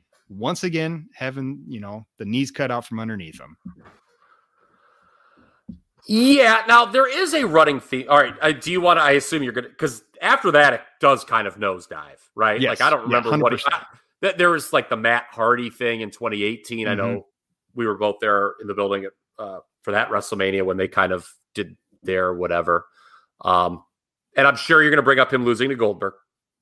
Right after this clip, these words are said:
Speaker 1: Mm-hmm. Well, I, I wanna get into The Fiend and how quickly that went from something that I think could have been huge
Speaker 2: Okay.
Speaker 1: to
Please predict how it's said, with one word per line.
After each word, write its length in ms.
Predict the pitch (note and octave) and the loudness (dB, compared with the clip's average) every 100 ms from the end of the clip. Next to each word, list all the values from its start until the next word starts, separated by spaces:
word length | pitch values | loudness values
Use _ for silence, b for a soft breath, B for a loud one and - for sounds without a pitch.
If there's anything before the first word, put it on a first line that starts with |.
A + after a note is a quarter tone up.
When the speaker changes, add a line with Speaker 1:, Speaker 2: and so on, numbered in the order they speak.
| _ _ _ _ _ _ _ _ | _ _ _ _ _ _ _ _
Speaker 1:
Mm-hmm. 220 | C3+ B2+ A3 - _ _ - _ _ _ _ _ _ _ _ | -8 -6 -8 -12 _ _ -20 _ _ _ _ _ _ _ _
Well, 160 | D3 C3 | -2 2
I, 200 | C3+ - _ - | 0 -2 _ -4
I 140 | D#3+ | -4
wanna 240 | C#3 A#2+ | -2 -6
get 140 | A2 A#2+ | -6 -6
into 520 | B2+ A#2 G#2+ G2 F2 _ _ _ _ _ _ _ _ _ _ B2+ | -8 -10 -14 -14 -16 _ _ _ _ _ _ _ _ _ _ -12
The 80 | |
Fiend 480 | A#2 - B2 G#2 F2+ | -12 -4 -2 -2 -8
and 100 | F#2+ G#2+ | -14 -4
how 200 | C#3+ D3+ | -4 -4
quickly 420 | - D3+ C3+ A#2 | -6 -6 -6 -8
that 320 | G#2 B2+ C3+ | -6 -6 -8
went 200 | C#3 C3+ | -10 -12
from 180 | - A2+ | -12 -12
something 380 | - B2 - A2 | -10 -10 -10 -12
that 80 | G2 | -6
I 160 | C3 | -8
think 260 | - C3 A#2+ | -6 -10 -10
could 140 | B2+ | -12
have 80 | A2+ | -10
been 120 | A2+ | -10
huge 520 | G#2 A#2+ A#2+ A2 - - _ _ _ _ - | -10 -8 -8 -8 -14 -20 _ _ _ _ -6
Speaker 2:
Okay. 200 | B2 F2+ | -6 -6
Speaker 1:
to 280 | - A2 | -8 -10